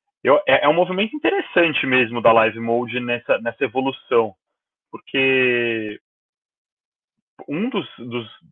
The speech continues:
fenômenos iniciais é esse, né, que tem que ser colocado sob xeque. Ilan brincou de que podem diminuir o número de clubes na Série A. Eu acho até que uma, um, uma proposta de liga eventualmente traria mais uns dois aí,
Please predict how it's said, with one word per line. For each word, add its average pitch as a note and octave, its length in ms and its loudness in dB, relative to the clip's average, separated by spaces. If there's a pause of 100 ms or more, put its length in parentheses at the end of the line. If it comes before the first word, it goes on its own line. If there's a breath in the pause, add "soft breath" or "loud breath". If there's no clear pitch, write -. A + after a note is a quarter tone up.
(120)
fenômenos C3+ 480 0
iniciais B2+ 560 -2
é D#3+ 300 2
esse, - 180 -8
né, A2 140 -4
que - 160 -14
tem A#2+ 140 -10
que - 60 -20
ser - 100 -20
colocado B2 680 2
sob B2+ 200 -6
xeque. A#2 380 0 (420)
Ilan B2+ 480 2 (140)
brincou B2 500 0
de A2 160 -8
que A2+ 240 -16
podem A#2+ 440 2
diminuir B2+ 560 -6
o C#3+ 60 -4
número A#2+ 280 -6
de A2 100 -16
clubes B2 280 -8
na A#2 140 -4
Série A2 260 -4
A. B2+ 200 2 (460)
Eu A#2+ 140 2
acho C3 120 0
até C#3 140 -4
que - 100 -8
uma, E3 320 2
um, B2 140 -8
uma B2+ 260 -2
proposta C#3+ 440 0
de B2+ 120 -6
liga C#3 300 -6
eventualmente D#3+ 560 -6
traria E3+ 300 -2
mais G3 200 -8
uns A3 200 -12
dois C3+ 360 0
aí, A2 400 -6